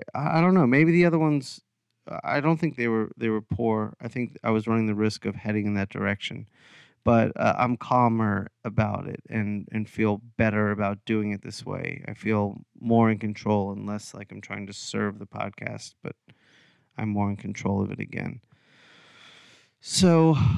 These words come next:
yeah, I'm, I'm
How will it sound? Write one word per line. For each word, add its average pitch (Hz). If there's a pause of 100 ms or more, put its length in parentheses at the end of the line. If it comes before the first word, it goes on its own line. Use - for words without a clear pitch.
(1080)
yeah, 156
I'm, 123
I'm 117